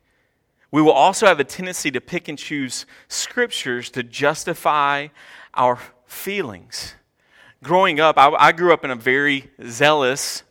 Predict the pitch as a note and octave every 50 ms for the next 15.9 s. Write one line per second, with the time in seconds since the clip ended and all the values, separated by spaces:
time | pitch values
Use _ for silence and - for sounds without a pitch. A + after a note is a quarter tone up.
0 | _ - - - G3 F#3+ E3 A#2+ - _ - - - - - - _ _ _ _
1 | _ _ _ _ _ _ _ _ _ _ _ _ _ _ _ _ _ _ _ _
2 | _ _ _ _ _ _ _ _ _ _ _ _ _ _ _ - C#3 D#3 F#3 F#3+
3 | F3+ D#3 B2+ A#2+ C3 A#2 G#2 F#2+ F#2+ - - - - C3 D3+ F3+ G3 F#3 F3+ E3
4 | D#3+ D#3+ D#3+ - - - A2+ F#2 F#2 _ _ _ _ _ - _ - C3+ G#3 A3+
5 | A3+ G#3 F3+ D#3+ - - - F#3 F#3 E3+ C#3 G#2 E2+ - _ _ _ _ _ _
6 | _ _ _ _ _ _ _ _ _ _ - - C3+ C#3+ E3+ E3 _ _ _ _
7 | _ _ - C3+ D#3 F3+ F3 F3+ G3+ - - - G3+ F#3 F#3+ G3 G3+ G3+ G3 -
8 | _ _ - B2 B2 A#2+ A#2 A2+ A2 A#2+ D#3 D#3+ E3 D#3+ - F#3+ F#3+ G3 G3 F#3+
9 | F#3 _ _ - _ _ - A#2+ A#2 A#2 A#2+ A#2 A2+ A#2+ B2 B2+ C#3+ D#3+ F3 F#3+
10 | G3 F#3+ F#3 - - _ _ - - - _ - - B2 B2 A#2+ A2+ G#2+ A2 A2+
11 | A2 A2 A2 A2+ - - _ _ _ _ _ _ _ _ _ - - C3+ E3 F3+
12 | F#3 F#3 F3 E3+ C#3 C#3 E3+ F3 F#3 F#3 F#3 F#3+ F#3+ G3 G3 G3+ F#3+ - - -
13 | - C3 C3+ C3 A#2 A#2 A2+ A2+ A2+ A#2+ A2+ A2 G#2+ A2 A#2 C#3 E3 F3 D#3+ D3+
14 | C#3 A#2+ - - - E3+ E3+ E3+ F3 D#3+ C#3 - - C#3+ D3+ C#3+ - F3 C3+ -
15 | - F3 D3+ _ - C#3 A#2 A#2 A2 A2 C3 C#3+ E3 F#3 F3 - -